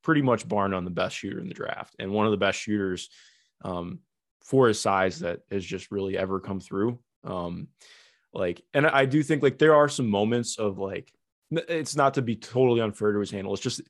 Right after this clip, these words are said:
w-, in watching him, the best way to say it is his body and hands are not connected.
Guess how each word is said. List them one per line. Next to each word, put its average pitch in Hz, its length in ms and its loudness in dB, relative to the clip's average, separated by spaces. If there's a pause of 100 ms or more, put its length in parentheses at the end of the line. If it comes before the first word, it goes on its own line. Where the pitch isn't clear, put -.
(360)
w-, 139 180 -6
in 160 140 4
watching 135 360 4
him, 175 100 0
the 131 60 -2
best 123 280 2
way 131 60 2
to 113 60 -4
say 110 280 4
it 110 120 0
is 98 320 -2 (680)
his 139 180 2
body 135 460 4
and 117 100 0
hands 107 320 -2
are 95 100 -4
not 95 280 -2
connected. - 520 -12